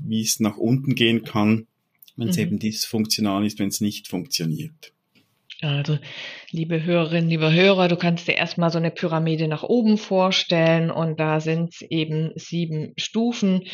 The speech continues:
Speaker 2: und dann gibt's noch Stufen nach unten, das sind weniger. Ähm, und gleichzeitig hat's eine Dreidimensionalität, denn es kommen noch sechs weitere Punkte hinzu, die muss man jetzt nicht unbedingt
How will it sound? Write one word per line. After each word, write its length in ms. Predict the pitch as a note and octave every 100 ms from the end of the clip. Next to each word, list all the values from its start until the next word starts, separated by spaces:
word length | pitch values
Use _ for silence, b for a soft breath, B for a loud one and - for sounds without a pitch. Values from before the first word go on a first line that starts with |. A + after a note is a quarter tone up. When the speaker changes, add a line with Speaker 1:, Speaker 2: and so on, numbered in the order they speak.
| B B
Speaker 2:
und 280 | - E3+ D#3+
dann 280 | D#3 E3 D#3+
gibt's 320 | D#3 - -
noch 200 | D#3+ D3+
Stufen 440 | - - F3+ F3 D#3
nach 160 | C#3+
unten, 560 | - E3+ F#3 F3 F3 E3+ B B B
das 180 | D#3+
sind 320 | - D#3+ D#3+ - E3
weniger. 960 | D#3 D3+ G3 A3+ B3 A#3+ G#3+ G#3 G#3 G#3 B B B B
Ähm, 380 | - F3+ F3+ F3+ -
und 160 | G3+
gleichzeitig 840 | - A3+ B3 E4+ - C4+ B3+ B3 A#3+
hat's 220 | A#3+ -
eine 100 | G3+
Dreidimensionalität, 2000 | G3 E3 D3+ F3+ G3 A#3+ A#3+ B3 B3 B3 A#3+ A#3+ B3 B3+ - B3 B3+ D4+ - -
denn 300 | G3+ G#3 A#3
es 300 | - G3+ -
kommen 460 | - G3+ G3+ G#3+ G3+
noch 260 | F#3+ - -
sechs 520 | F#3 F3 F3+ - - D#3
weitere 840 | D3+ C#3+ F#3 A#3 - G#3+ G3 F#3+ F#3+ B B B B B -
Punkte 440 | - B3+ C4+ A3+
hinzu, 500 | G#3 G#3 G#3 - B3
die 380 | A3+ G3 F3+ - _ _ _ - -
muss 220 | - F#3+ G3
man 100 | D3+
jetzt 140 | -
nicht 140 | D3+
unbedingt 520 | E3 E3 D#3 D3+ -